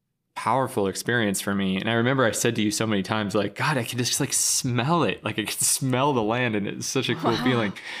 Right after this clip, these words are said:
Speaker 1: Um, and when I was really interested, 'cause when we crossed back this year, I was really, I was wondering if I would experience that same thing.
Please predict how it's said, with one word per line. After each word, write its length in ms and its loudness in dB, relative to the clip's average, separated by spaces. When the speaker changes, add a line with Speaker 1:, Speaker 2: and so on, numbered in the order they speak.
Speaker 1:
Um, 360 0
and 320 0
when 320 -2
I 100 0
was 200 2
really 400 2
interested, 400 0
'cause 140 0
when 120 0
we 100 0
crossed 360 -2
back 400 0
this 300 2
year, 640 4
I 100 2
was 180 2
really, 300 2
I 100 0
was 160 2
wondering 440 2
if 120 -2
I 80 0
would 100 2
experience 540 0
that 160 -2
same 260 0
thing. 380 -2